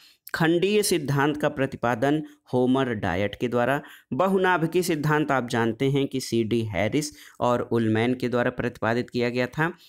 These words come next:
संयुक्त या फ्यूज्ड वृद्धि सिद्धांत ये गैरिसन के द्वारा प्रतिपादित किया गया था। तो सही उत्तर हो जाएगा चार, दो, तीन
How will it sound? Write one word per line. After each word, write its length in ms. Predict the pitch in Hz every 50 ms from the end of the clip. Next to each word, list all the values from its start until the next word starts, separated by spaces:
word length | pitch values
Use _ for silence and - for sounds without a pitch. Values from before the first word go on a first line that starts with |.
| - _ _ -
संयुक्त 460 | - - 180 175 180 202 220 220 - 185
या 140 | 175 175
फ्यूज्ड 580 | 170 175 - - - 165 175 202 202 175 143 147
वृद्धि 420 | 131 127 127 139 120 110 123 139
सिद्धांत 640 | 127 - 117 101 90 107 107 110 113 131 139 - 143 143 - - _ _ -
ये 180 | 135 127 135
गैरिसन 680 | 120 110 98 120 123 120 123 120 127 123 - - 175 175
के 140 | 160 165 131
द्वारा 380 | 107 98 85 76 73 92 104 - - - - _ _
प्रतिपादित 760 | - - 120 120 - 104 107 113 95 95 92 - 90 - - -
किया 240 | - 135 120 95
गया 220 | 80 - 64 64 58
था। 160 | - - 82
तो 220 | - - - 131
सही 280 | 127 - - 139 143 156
उत्तर 280 | 156 147 151 - 143 139
हो 120 | 139 139
जाएगा 300 | 131 135 131 131 131 135
चार, 380 | 135 - - 131 120 127 127 127
दो, 180 | 123 127 123
तीन 360 | 120 - - 127 131 135 127